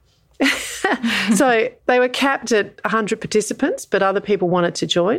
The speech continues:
Sixty percent of the places were reserved for First Nations and traditional owner groups. Twenty percent were reserved for community organisations and, and others for individuals. And then out of all of that, there was the Constitutional Convention at Uluru, where two hundred fifty people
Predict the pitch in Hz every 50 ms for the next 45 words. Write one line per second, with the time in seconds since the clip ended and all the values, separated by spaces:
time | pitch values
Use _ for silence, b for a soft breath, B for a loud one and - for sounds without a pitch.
0 | 427 392 - - - - 247 - - - 226 202 - - - - 202 - 214 208
1 | 185 185 - - 196 190 190 - 190 175 - 190 170 170 170 151 - 175 180 185
2 | - - 165 - - 185 180 180 - 185 170 170 175 - - 175 165 175 170 165
3 | - 175 185 180 - 175 170 170 170 170 170 - 202 233 277 - - - B B
4 | B B B B B B B B B _ - - 233 214 226 220 - 202 - -
5 | 208 196 196 - - - - 196 190 185 185 185 180 175 180 160 190 185 180 180
6 | - 156 - - - 190 190 190 185 180 180 175 175 160 185 175 165 170 165 -
7 | 180 - 180 - - 185 175 160 170 165 175 - - 185 180 180 170 170 160 180
8 | 170 - - - 175 175 180 165 156 156 156 165 165 151 - 170 - - - -
9 | - B B B B B B B B B - 190 190 185 208 226 233 247 247 220
10 | 220 233 320 - 185 185 190 190 240 254 254 247 240 233 180 185 160 160 - -
11 | - _ - 180 175 175 170 160 - 175 185 175 - 196 196 190 - - - -
12 | - 214 - - 214 214 214 - 196 175 175 170 170 - 196 180 - - 175 175
13 | 180 180 170 160 147 147 151 170 160 B B B B B B B _ - 180 175
14 | 170 165 - - - - 254 262 247 220 202 196 185 - 202 185 - 190 - -
15 | 185 170 175 - - - - - b